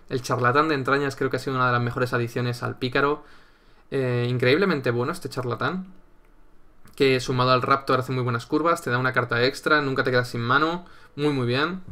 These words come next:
El Saril de nuevo, y sobre todo la carta que yo creo es la más, eh, interesante de toda la lista, esta Taumaturga que te permite copiar un esbirro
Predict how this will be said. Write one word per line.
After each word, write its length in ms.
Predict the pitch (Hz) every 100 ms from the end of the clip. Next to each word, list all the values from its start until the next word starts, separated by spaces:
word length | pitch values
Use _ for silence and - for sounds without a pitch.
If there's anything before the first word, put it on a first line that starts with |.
| - - - - - - - -
El 140 | 127
Saril 400 | 120 123 127 135
de 80 | 123
nuevo, 480 | 123 135 143 143 143 - - - - -
y 120 | 156
sobre 200 | - 143
todo 140 | 151 180
la 140 | 151
carta 260 | 170 170 175
que 100 | 147
yo 120 | 147
creo 160 | 151
es 80 | 139
la 100 | 131
más, 400 | 131 147 - - -
eh, 180 | 135 127
interesante 520 | 123 120 120 139 180
de 100 | 185
toda 160 | 147 139
la 80 |
lista, 440 | 127 151 - 190 - - -
esta 420 | 151 - 202 185
Taumaturga 640 | 147 131 123 165 190 202
que 80 | 190
te 80 | 127
permite 380 | 120 120 156 185
copiar 260 | - 165
un 100 | 147
esbirro 480 | 135 131 135 170 202